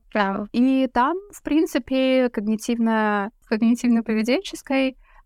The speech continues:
а, структура такая, что ты переучиваешься заново оценивать ситуации, мыслить по-другому, короче, учишься. Что у тебя случилась какая-то ситуация,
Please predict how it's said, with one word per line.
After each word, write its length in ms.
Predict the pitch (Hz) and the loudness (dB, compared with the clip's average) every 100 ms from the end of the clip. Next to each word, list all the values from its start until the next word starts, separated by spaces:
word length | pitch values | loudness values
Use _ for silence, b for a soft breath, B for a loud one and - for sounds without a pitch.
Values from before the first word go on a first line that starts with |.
| - | -8
а, 300 | 202 208 208 | -2 0 0
структура 460 | - 226 - 254 247 | -2 -6 -2 -2 0
такая, 480 | 240 240 233 240 233 | -2 0 2 2 0
что 540 | - - 214 214 214 202 - _ _ _ _ _ | -6 -4 -2 0 0 -2 -8 _ _ _ _ _
ты 120 | - 220 _ | -4 -4 _
переучиваешься 1200 | 247 240 233 254 - 254 233 233 - - 226 214 - - | -2 0 2 0 -2 -2 0 -2 -4 0 2 2 -2 -8
заново 840 | 202 214 220 226 208 208 202 185 _ - | -2 0 2 0 0 0 0 -4 _ -8
оценивать 580 | 214 - 214 214 214 208 | -8 -4 0 2 2 0
ситуации, 720 | 208 - 196 185 - - 175 175 | -4 -2 0 -2 -4 -6 -6 -2
мыслить 360 | 202 220 202 | -2 -2 -6
по-другому, 460 | - 196 196 185 170 | -6 -6 -2 -4 -4
короче, 380 | 170 156 165 - | -6 -6 -6 -8
учишься. 500 | 170 - - - 170 - B B B | -8 -8 -8 -6 -6 -8 B B B
Что 640 | - - 196 196 196 190 - | -16 -4 0 2 2 2 0
у 100 | 202 | -6
тебя 180 | 202 202 | -2 -2
случилась 300 | 214 208 196 | -2 -4 -4
какая-то 300 | - 202 196 | -4 -4 -4
ситуация, 640 | 214 202 220 349 311 277 | -4 0 0 2 0 0